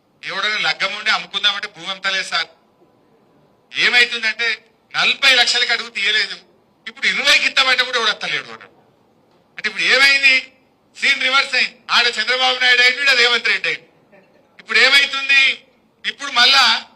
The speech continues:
ఆంధ్రలో ఎకరం అమ్మితే తెలంగాణలో రెండు ఎకరాలు వస్తుంది. అయిందా లేదా? గజ్వేల్లో మీ అందరికి అనుభవమే ఉంటుంది.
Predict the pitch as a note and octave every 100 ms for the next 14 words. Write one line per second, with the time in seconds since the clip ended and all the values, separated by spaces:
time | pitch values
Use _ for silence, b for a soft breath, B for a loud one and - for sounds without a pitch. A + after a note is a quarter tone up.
0 | _ D#3+ G3+ C4+ C#4 C4+ C4 B3+ C4 C4
1 | C4+ C4+ B3+ B3 B3 C4 A#3 G#3 G3+ E3
2 | C#3 - - - _ _ _ _ _ _
3 | _ C3 D#3+ G3+ C4 B3 G#3+ - _ _
4 | _ _ _ _ _ D#3 F3 A3+ B3+ C4
5 | A#3+ G#3 A3 C4+ C4+ A3+ A#3 B3+ B3 G#3+
6 | G3 D3